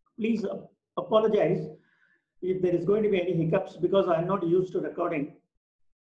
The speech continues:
And, uh, moreover, my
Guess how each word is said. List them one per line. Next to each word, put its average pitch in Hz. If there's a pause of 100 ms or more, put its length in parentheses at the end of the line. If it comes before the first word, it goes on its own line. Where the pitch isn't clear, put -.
(1000)
And, 180 (140)
uh, 151
moreover, 208
my 175